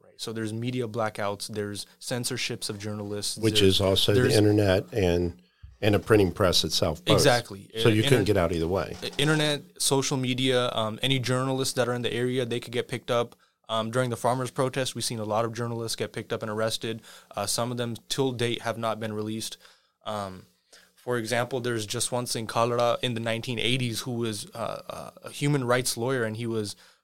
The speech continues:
Speaker 1: um, essentially, uh, documenting missing, documenting missing peoples, right? People are, who are going missing, and hi-, his numbers were up in the thousands, right? Thousands of people. There was no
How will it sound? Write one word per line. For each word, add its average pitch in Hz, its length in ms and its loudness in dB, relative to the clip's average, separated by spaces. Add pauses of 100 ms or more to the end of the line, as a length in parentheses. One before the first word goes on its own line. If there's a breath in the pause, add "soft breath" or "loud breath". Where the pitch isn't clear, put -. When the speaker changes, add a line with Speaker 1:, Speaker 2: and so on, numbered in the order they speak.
(140)
Speaker 1:
um, 107 260 -6
essentially, 151 720 0 (360)
uh, 104 180 -6
documenting 117 720 -2
missing, 117 300 -6 (160)
documenting 170 640 2
missing 143 360 -2
peoples, 101 560 -8
right? 107 240 -4
People 139 260 -2
are, 123 60 0
who 123 140 -4
are 120 60 -2
going 113 220 -6
missing, 110 320 -6
and 98 140 -8
hi-, 143 180 -6
his 127 160 -2
numbers 131 320 -2
were 107 120 0
up 110 100 -2
in 104 60 -8
the 95 80 -8
thousands, 98 580 -2 (300 loud breath)
right? 110 240 -6
Thousands 131 380 4
of 120 80 -6
people. 123 280 -4
There 113 140 -4
was 107 160 -8
no 123 400 -2